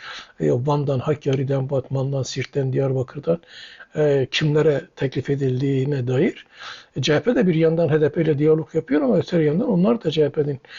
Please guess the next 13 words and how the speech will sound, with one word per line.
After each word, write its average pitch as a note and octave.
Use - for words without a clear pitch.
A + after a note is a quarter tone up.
şey, E3
H D3+
D D#3+
P'nin D#3
altını D3
oyacak C#3
bir E3
politika D#3+
yürütüyorlar. C3+
C D3
H D3+
P'nin, F#3
e, E3